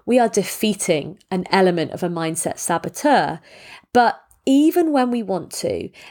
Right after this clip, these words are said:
and even when it's something as important to our hearts as up-leveling our purpose-led business, it can be really difficult to take action. And this is often bound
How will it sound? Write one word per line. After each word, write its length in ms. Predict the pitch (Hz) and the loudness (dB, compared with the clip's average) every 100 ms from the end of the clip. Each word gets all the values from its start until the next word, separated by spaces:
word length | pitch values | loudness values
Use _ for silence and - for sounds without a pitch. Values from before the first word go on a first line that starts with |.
| _ | _
and 160 | 214 - _ | -2 -2 _
even 500 | 240 269 285 302 285 | 4 4 6 2 2
when 380 | 202 170 160 170 - | 0 -2 -4 -2 -2
it's 180 | - | 0
something 720 | - - 208 - - 202 196 202 | 0 2 2 0 0 0 0 -4
as 320 | 190 180 175 | -4 0 -2
important 540 | - 190 - 262 - 262 | -2 -4 0 0 2 -2
to 120 | 233 | 0
our 120 | 190 | 0
hearts 800 | 180 - 330 196 156 - - - - - - | -2 0 2 4 0 -6 -6 -8 -8 -12 -4
as 120 | 214 | 2
up-leveling 560 | 226 214 220 233 247 | 2 4 2 2 0
our 80 | 208 | -2
purpose-led 560 | - 196 190 - 175 - | -2 -4 -4 -2 -4 2
business, 560 | 311 320 190 156 - - - _ - | 0 2 -2 -2 -4 -12 -20 _ 2
it 220 | 269 - | 2 2
can 320 | - 240 311 | -2 0 2
be 140 | 294 226 | 2 2
really 400 | 202 202 185 190 | 4 4 4 0
difficult 480 | 202 - - - | -2 -4 -2 -2
to 80 | - | -2
take 260 | - 202 - | 0 0 2
action. 580 | 233 - - 151 185 - _ - - - _ _ | -2 -2 -4 -4 -6 -18 _ -20 -20 -20 _ _
And 340 | 269 277 269 254 | 2 4 4 0
this 340 | - 262 - | 0 0 2
is 120 | 285 - - | 0 0 0
often 520 | 220 220 - 294 285 | 2 0 0 0 0
bound 520 | - 214 208 214 220 | 2 2 4 0 -2